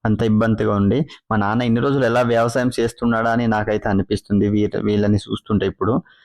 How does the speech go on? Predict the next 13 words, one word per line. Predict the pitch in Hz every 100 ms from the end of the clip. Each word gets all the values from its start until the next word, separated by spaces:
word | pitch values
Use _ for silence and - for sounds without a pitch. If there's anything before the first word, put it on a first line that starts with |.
| _
ప్రజెంట్ | 113 107 139
సిచ్యువేషన్‌లో | 123 - 131 127 147 147
నేను | 127 127
కూడా | 135 143
ఇక్కడే | 123 - 131
ఉన్నాను | 123 117 127
కాబట్టి | 123 117 120 120
నాకైతే | 110 110 107 -
తెలుస్తుంది | 101 101 - 110 120
ఇంత | 107
ఇబ్బందిగా | 107 98 107 104 104 104
ఉంటుందా | 98 90 98 92 90
అని. | 92 98